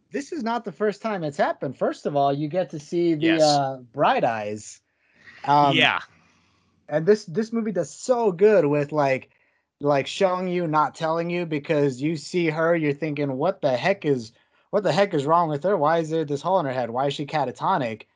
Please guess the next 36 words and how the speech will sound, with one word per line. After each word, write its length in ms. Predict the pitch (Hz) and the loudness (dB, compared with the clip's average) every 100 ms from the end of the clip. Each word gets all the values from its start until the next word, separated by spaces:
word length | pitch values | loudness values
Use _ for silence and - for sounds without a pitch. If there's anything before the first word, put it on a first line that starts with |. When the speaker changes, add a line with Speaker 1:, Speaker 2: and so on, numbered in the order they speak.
| _ _ - | _ _ -2
Speaker 1:
And 220 | 156 160 | 0 2
as 220 | 151 170 147 | 2 2 0
the 80 | 165 | -4
movie 200 | 170 156 | -4 -4
goes 240 | 156 139 | -2 -2
on, 200 | 160 170 | -2 -2
it 100 | 135 | -4
explains 560 | 123 - 143 175 185 139 | -8 -8 -6 -4 -4 -2
that, 220 | 131 123 | 0 0
and 100 | 131 | -2
you're 140 | 147 | -4
going 280 | 147 147 135 | -2 -2 -2
through 280 | - 180 180 | -6 -2 0
it. 120 | 139 | 2
And 200 | 135 127 | 0 -2
the 40 | |
more 300 | 127 151 175 | -4 0 0
things 340 | 165 175 165 147 | 0 -2 -4 -4
happen 320 | 160 170 151 | 0 0 -2
to 100 | 143 | -8
Brent, 400 | 113 135 175 156 | -6 -2 -2 -2
the 80 | 135 | -2
more 420 | 143 151 147 135 _ _ _ - | 0 2 2 2 _ _ _ -2
you 220 | 151 175 | 0 2
realize 600 | 165 175 165 165 151 143 | 2 2 4 2 2 -2
the 100 | 139 | -8
things 380 | - 160 160 143 | -4 -4 -4 -4
have 280 | 175 190 180 | 2 2 2
happened 500 | 156 139 131 127 117 | 0 0 0 -6 -6
to 360 | 147 131 131 135 | -4 -2 -4 -2
other 220 | 151 160 | -2 -2
people 280 | 151 151 143 | -2 -6 -4
like 200 | 127 110 | -4 -2
Bright 280 | 143 165 156 | 0 0 2
Eyes 440 | 123 120 120 113 | 0 -2 -4 -8
and 360 | 131 127 123 | -6 -4 -4